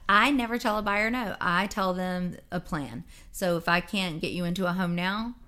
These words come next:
I would say the number one issue that I have right now is debt to income ratios and then the person having their own down payment.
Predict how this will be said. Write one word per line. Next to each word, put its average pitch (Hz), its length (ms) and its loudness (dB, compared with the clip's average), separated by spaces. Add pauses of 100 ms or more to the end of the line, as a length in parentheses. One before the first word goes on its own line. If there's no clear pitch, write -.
(320)
I 202 60 -2
would 226 120 0
say 262 140 2
the 214 120 0
number 180 340 2
one 185 220 0
issue 180 380 -2
that 170 160 -2
I 175 160 0
have 170 280 -4
right 170 180 -2
now 170 260 -2
is 160 240 -2
debt 156 240 -4
to - 80 -4
income 175 340 -4
ratios 165 720 -4
and 165 200 0
then 160 160 0
the 156 80 -6
person 156 380 -6
having 156 300 -4
their 151 120 -6
own 156 160 -6
down 147 240 -6
payment. - 340 -10